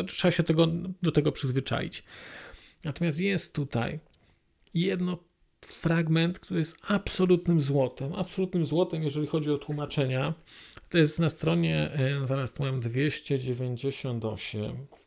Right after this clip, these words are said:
I to jest piękne.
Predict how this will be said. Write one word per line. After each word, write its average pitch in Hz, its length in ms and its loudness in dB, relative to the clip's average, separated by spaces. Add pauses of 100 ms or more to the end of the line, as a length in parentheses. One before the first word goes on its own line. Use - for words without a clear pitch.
(1200)
I 160 300 2 (1400)
to 170 120 -2
jest 190 260 -2
piękne. 131 460 2